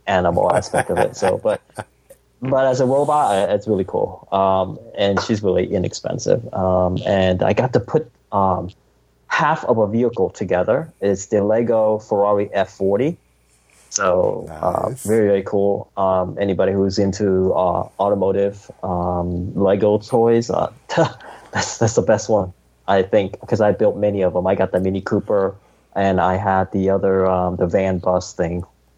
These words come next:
Speaker 1: the van, um, the V W van, but, but this one's far, um, the greatest one, um, that I have. And, uh, just cracked open the Star Tour Speeder one thousand, very interesting, uh, has a lot of, uh,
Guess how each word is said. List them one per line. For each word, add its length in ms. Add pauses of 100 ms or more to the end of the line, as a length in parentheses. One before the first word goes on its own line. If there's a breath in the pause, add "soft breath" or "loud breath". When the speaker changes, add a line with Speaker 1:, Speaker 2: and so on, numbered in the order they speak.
Speaker 1:
the 120
van, 400 (180)
um, 460
the 160
V 180
W 420 (300)
van, 380
but, 200 (840 soft breath)
but 160
this 160
one's 200
far, 440
um, 460
the 80
greatest 300
one, 220 (320)
um, 320
that 160
I 240
have. 160 (220)
And, 440
uh, 340
just 260
cracked 280
open 280
the 80
Star 480
Tour 360
Speeder 480
one 240
thousand, 600
very 280
interesting, 760
uh, 180
has 180
a 40
lot 240
of, 160
uh, 220